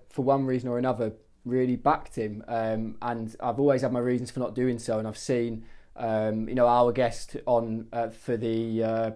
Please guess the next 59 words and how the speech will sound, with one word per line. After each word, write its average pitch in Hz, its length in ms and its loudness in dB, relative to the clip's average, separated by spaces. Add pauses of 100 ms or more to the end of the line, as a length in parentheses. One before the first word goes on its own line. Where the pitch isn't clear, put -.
(160)
the 120 100 -6
Players' 135 320 2
Championship, 110 800 -6
Sundog 117 380 -2
Monkey, 127 400 -2
I 117 40 -2
know 117 120 -2
he's 113 100 -6
a 110 40 -8
big 110 180 -6
fan 113 180 -4
of 110 80 -10
Hideki, 110 440 -6 (360)
uh, - 60 -2
and 117 200 0
I've 117 80 -8
seen 135 240 2
a 123 40 -2
lot 120 140 2
of 127 40 2
other 117 160 -2
tipsters 117 440 -6
who 131 140 -2
like 131 300 2
him, 110 240 -2
but 120 240 0 (260)
he's 131 120 0
one 143 120 4
of 143 60 6
those 139 200 8
who 131 140 2
I've 123 120 2
not 139 180 2
really 131 220 2
gone 135 220 2
to 127 180 -2
very 131 180 4
often, 120 320 0
and, 117 240 -6
and 123 160 -2
actually 135 240 0
after 139 240 4
watching 139 340 0
him 131 80 -2
at 117 60 -6
the 123 80 -4
Masters, 127 500 -2
I 113 60 -4
think 117 220 -6
he's 120 100 -6
definitely 123 320 -4
gonna 117 120 -8
be 117 60 -4
on 117 100 -4
my 113 120 -4
radar 117 400 0
moving 110 240 -4
forwards, 113 400 -2
'cause 113 300 -10